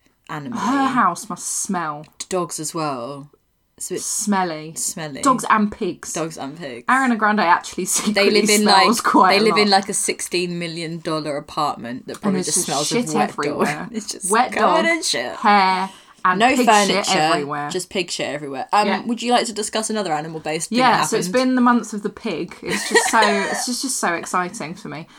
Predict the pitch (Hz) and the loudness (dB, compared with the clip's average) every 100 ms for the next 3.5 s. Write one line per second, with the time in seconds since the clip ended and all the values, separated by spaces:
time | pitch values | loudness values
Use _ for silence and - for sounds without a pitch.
0 | - 185 190 170 180 175 175 185 175 - | -8 -6 -4 -6 -8 -8 -6 -8 -8 -14
1 | - - 226 220 214 208 - - 233 214 | -20 -2 2 4 2 0 -6 -4 0 2
2 | 214 202 - 233 262 254 247 214 - 226 | 2 -2 0 0 2 0 -2 -6 -6 -2
3 | 214 220 208 170 175 | 0 0 -2 -2 -4